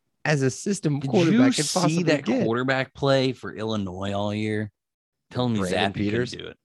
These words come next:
Speaker 1: Well, Brandon, he might be better than Brandon Peters. Brandon Peters should have beat Purdue. Missed a couple. Well, they weren't open, but he made some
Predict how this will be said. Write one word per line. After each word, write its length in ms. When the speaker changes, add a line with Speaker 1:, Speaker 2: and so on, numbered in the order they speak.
Speaker 1:
Well, 260
Brandon, 360
he 80
might 260
be 80
better 260
than 100
Brandon 300
Peters. 520
Brandon 220
Peters 240
should 120
have 80
beat 180
Purdue. 380
Missed 220
a 20
couple. 460
Well, 240
they 100
weren't 200
open, 400
but 120
he 80
made 220
some 160